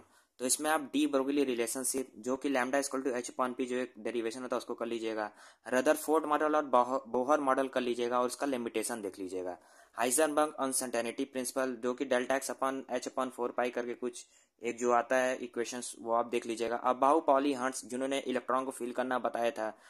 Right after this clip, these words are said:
अगला इलेक्ट्रॉनिक कॉन्फ़िगरेशन आता है, इलेक्ट्रॉनिक कॉन्फ़िगरेशन। और अगला पॉइंट है क्वांटम नंबर्स, जो कि एन, अ,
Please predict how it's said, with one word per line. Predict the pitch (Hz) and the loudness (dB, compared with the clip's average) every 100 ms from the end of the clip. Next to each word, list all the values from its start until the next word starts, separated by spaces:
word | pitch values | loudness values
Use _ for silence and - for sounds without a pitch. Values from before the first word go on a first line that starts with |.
| - _ | -20 _
अगला | 127 156 | 2 4
इलेक्ट्रॉनिक | 151 147 143 143 147 | 4 4 2 2 0
कॉन्फ़िगरेशन | 127 123 117 113 - 131 | -2 -2 -2 0 0 0
आता | 120 117 | -2 0
है, | 120 | -2
इलेक्ट्रॉनिक | 123 123 135 147 | -2 -2 0 0
कॉन्फ़िगरेशन। | 143 123 123 117 127 135 - - - _ - | -2 -2 -2 -2 -2 -6 -10 -20 -20 _ 2
और | 131 135 | 4 4
अगला | 131 139 151 | 2 4 4
पॉइंट | 147 143 | 4 2
है | 156 | -2
क्वांटम | 151 127 123 147 | -2 -2 0 -2
नंबर्स, | 143 113 107 104 95 - | 0 0 2 2 0 -6
जो | 123 | -2
कि | 151 | -2
एन, | 135 127 139 151 | 2 2 2 0
अ, | - 123 | -8 -6